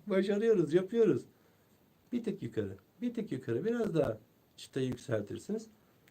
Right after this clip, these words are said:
Biraz daha ileriye gittiğinizde mucize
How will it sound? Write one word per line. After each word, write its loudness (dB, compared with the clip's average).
Biraz 6
daha 2
ileriye 2
gittiğinizde -2
mucize 4